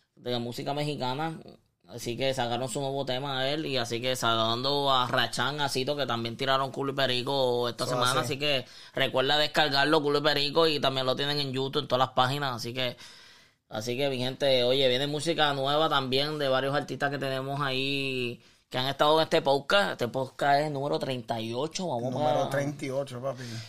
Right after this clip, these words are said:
Speaker 1: Oye,
Speaker 2: Back to back to back
Speaker 1: también
Speaker 2: to
Speaker 1: está,
Speaker 2: back.
Speaker 1: oye, también estamos en Facebook. Vamos a hacerle live en Facebook cuando estemos en los mil likes. Y nos vamos pa' Facebook.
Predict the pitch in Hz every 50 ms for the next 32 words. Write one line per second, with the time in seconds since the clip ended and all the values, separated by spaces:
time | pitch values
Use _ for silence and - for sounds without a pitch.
0 | - - - 143 156 180 170 175 180 160 151 151 156 135 127 147 151 165 - -
1 | 156 131 131 139 139 147 147 160 147 196 139 135 202 - - - - - 131 151
2 | 165 151 143 143 139 143 151 - - 175 185 196 180 - - 170 175 185 185 175
3 | 220 240 247 - - - - 127 131 143 156 160 - 185 180 185 190 185 180 170
4 | 160 156 156 156 170 190 196 202 190 190 - - - - 139 151 147 - - -
5 | 151 160 180 180 185 220 220 208 156 156 147 147 139 139 135 127 - - 143 147
6 | 170 190 190 190 175 160 147 143 135 127 123 123 139 160 190 220 247 - - _
7 | - - 135 156 165 170 147 131 - - - - _ _ _ _ _ _ _ _
8 | _ _ _ - 120 123 123 117 131 135 143 147 143 131 117 - 113 117 110 98
9 | 82 - -